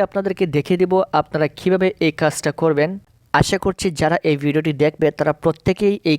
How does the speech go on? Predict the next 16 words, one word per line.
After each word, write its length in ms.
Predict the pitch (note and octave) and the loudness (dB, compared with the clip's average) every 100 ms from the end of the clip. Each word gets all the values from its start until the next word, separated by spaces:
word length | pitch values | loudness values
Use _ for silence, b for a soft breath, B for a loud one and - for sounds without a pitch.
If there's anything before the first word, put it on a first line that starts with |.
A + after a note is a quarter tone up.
| D3+ | 0
কাজটা 300 | D3+ - E3+ - | -2 -2 -4 -4
খুবই 220 | - F#3 G3+ - | 0 0 0 0
সহজে 280 | F3 F3 F3 | 2 0 0
করতে 220 | D#3+ D#3 - | -2 -2 -2
পারবে। 220 | E3+ E3+ F#3 - B B - | -2 0 -2 -4 B B 0
আমি 120 | D3+ - | 2 2
সর্বোচ্চ 320 | E3 D3+ D#3 F#3 | 2 2 -2 -2
চেষ্টা 220 | F3 - F#3 | -4 0 0
করব 140 | F#3 F#3 D3+ | 2 2 2
আপনাদেরকে 360 | D#3+ D#3 D#3 D3+ | 0 -4 -4 -2
খুব 100 | E3 D3 | -2 -2
সহজে 340 | - F3+ F3+ F#3 G3 b b - | 0 0 2 0 -2 b b 2
এই 60 | D#3 - | 2 2
কাজটা 260 | E3 - E3 C#3+ | -2 0 -2 0
বুঝে 220 | D3 D3+ | 0 2
দেওয়ার। 200 | C3+ A#2 | 2 0